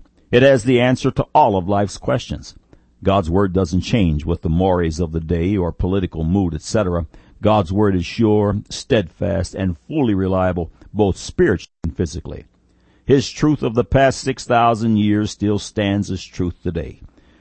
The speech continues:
It will instantly answer age-old questions such as, "Where did I come from?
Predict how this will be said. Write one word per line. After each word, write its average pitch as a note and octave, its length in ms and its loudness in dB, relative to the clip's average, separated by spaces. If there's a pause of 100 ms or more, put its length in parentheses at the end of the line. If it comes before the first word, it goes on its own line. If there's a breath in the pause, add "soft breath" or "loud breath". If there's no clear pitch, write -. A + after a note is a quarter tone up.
(100)
It C3+ 160 6
will C#3+ 100 6
instantly C3 640 2
answer A2 480 0
age-old G#2 440 2
questions E2 520 -2
such - 260 -2
as, D#2+ 260 -4 (200 soft breath)
"Where B2 160 6
did G#2+ 160 2
I G2 80 4
come A2 260 0
from? E2+ 320 -6